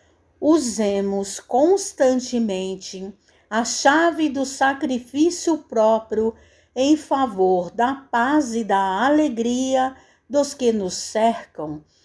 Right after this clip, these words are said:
porque somente diminuindo as provações alheias é que conseguiremos converter as nossas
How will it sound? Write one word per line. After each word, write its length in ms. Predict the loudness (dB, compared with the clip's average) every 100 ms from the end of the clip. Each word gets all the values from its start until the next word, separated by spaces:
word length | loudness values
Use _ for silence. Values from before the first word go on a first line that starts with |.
| _ _ _
porque 400 | 2 2 0 -4
somente 920 | -4 -4 -2 -2 -4 -6 -8 -10 -12
diminuindo 1120 | -8 0 2 4 2 2 2 0 -4 -2 0
as 240 | 2 0 -6
provações 1120 | 0 2 2 2 0 -2 -6 -4 -4 -8 -12 -18 _ -8
alheias 1000 | -6 0 2 2 2 -2 -4 -8 -12 -16 _ _ _ _ _ _
é 220 | 0 0
que 280 | 0 -2 -2
conseguiremos 1500 | 0 2 2 0 -2 -4 -2 2 2 4 2 0 -2 -10 -18 _ _ _
converter 1120 | 0 4 4 2 0 -2 -4 -4 -2 -2 -4 -10 _ _ _
as 320 | -4 -4 -4
nossas 880 | -2 0 0 -2 -8 -8 -8 -12 -14